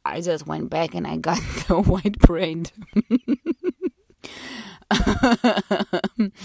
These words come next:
<laughs> Ooh,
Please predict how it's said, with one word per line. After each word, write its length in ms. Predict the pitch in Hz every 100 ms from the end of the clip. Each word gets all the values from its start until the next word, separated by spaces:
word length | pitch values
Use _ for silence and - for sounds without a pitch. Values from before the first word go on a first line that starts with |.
| 175 160 127 - _ _ _ _ _ _ - - - - 240 - 294 277 381 - 453 - 226 226 214 190 180 160 - _ _
<laughs> 80 | -
Ooh, 840 | 269 320 349 349 339 320 294 277